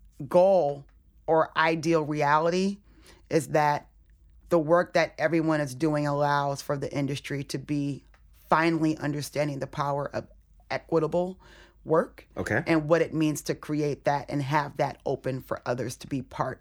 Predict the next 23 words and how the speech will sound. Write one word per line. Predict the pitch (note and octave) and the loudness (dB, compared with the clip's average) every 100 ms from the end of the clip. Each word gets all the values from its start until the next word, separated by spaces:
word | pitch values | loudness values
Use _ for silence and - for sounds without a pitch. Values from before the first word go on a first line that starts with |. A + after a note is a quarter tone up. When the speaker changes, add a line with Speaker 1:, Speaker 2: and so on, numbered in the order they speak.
| - | -8
Speaker 1:
of | C3 C3 - - - | -8 -8 -12 -20 -8
this | C3+ - - - | -8 -8 -10 -6
overall | C#3+ B2+ B2 A#2+ - | -6 -2 -2 -2 -4
industry. | C3 - - - - - - - - | -6 -6 -10 -12 -14 -14 -18 -8 4
That's | G3+ A#3 - | 4 4 4
where | F#3 E3+ | 4 4
I | E3 E3 E3 | 4 4 2
will | D3+ D3+ | 0 -4
feel | - E3+ D#3+ D3 | 0 2 4 4
as | C#3+ C#3+ C#3 | 2 0 0
if | C#3+ - - - - - _ _ _ _ _ - | -4 -4 -20 -20 -20 -20 _ _ _ _ _ -10
being | C#3 F3+ F3 D#3 | 0 4 4 4
a | |
part | D#3 - F3 D#3 - | 0 4 4 4 0
or | D#3 | -4
creating | D#3 E3+ D#3+ D#3 D#3 | -2 0 2 2 0
Can | E3 D#3 D3+ | 0 0 -2
Occlusive | - D#3 C#3+ C#3+ C#3 C3+ - _ _ - | -4 -6 -4 -6 -6 -10 -18 _ _ -6
and | D3+ | -2
having | D#3 D3 D#3 | 2 2 0
this | D3 C#3 | -2 -8
collective | - C3 B2+ - C#3 C3+ - - - _ - - | -6 -4 -4 -4 -6 -8 -16 -20 -20 _ -8 2
is | E3 C#3 - | 2 2 -4